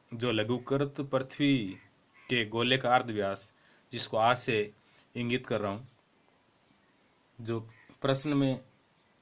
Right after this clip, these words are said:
ये पृथ्वी का वास्तविक अर्धव्यास यानी त्रिज्या है और जो प्रश्न में दी गई है, जो हर है ना, एक अन-, अनुपात एक सौ पच्चीस करोड़, तो ये हर है, उसका मैंने नीचे लिखा है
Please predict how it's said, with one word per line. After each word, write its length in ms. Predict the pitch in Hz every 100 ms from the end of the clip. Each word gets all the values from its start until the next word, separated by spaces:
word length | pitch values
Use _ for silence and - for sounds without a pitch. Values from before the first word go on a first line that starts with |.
| -
ये 140 | 127
पृथ्वी 460 | 123 135 135 135 131
का 260 | - 113 104
वास्तविक 560 | 110 127 - 135 131 - 123 - _ _ _ _ _ _
अर्धव्यास 560 | 120 123 120 113 110 110
यानी 140 | 104 101
त्रिज्या 400 | 107 101 117 117
है 140 | 139 - - - _ -
और 180 | 113 - -
जो 160 | 117 113
प्रश्न 380 | - 135 139 143
में 220 | 131 120
दी 180 | 107 113
गई 240 | 107 107 104
है, 240 | 104 113 113 _ - - _ _ _ _ _ - _ _ _ -
जो 180 | 113 107
हर 200 | 110 120
है 60 |
ना, 160 | 135 156 - -
एक 240 | 107 107 85
अन-, 200 | 104 98 _ _ _ _ _
अनुपात 460 | 120 110 113 101 101
एक 120 | 120
सौ 120 | -
पच्चीस 340 | 117 104 123 -
करोड़, 240 | 110 127 135 - - _ _ _
तो 120 | 107 -
ये 200 | 123 131
हर 180 | 113 117
है, 60 | 110
उसका 380 | 113 - 113 120
मैंने 440 | 135 _ 101 98
नीचे 280 | 98 101 120
लिखा 240 | 117 117
है 180 | 123 139